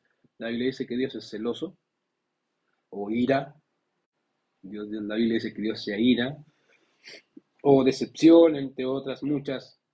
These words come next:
formas o cualidades, ¿ya? O atribu-, a, o acciones que vemos en la Biblia acerca de Dios.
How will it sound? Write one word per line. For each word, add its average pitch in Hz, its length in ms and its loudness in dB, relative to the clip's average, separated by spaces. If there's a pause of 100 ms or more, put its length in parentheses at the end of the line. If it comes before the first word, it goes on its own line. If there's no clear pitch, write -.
formas 113 440 -6
o 107 80 -16
cualidades, 110 720 -6
¿ya? 117 340 -6
O 107 200 -6
atribu-, 107 420 -6
a, 101 500 -8
o 107 120 0
acciones 107 720 2 (140)
que 113 100 -4
vemos 113 280 -4
en 113 80 -2
la 110 60 -2
Biblia 120 320 2
acerca 113 320 -6
de 107 120 0
Dios. 120 440 2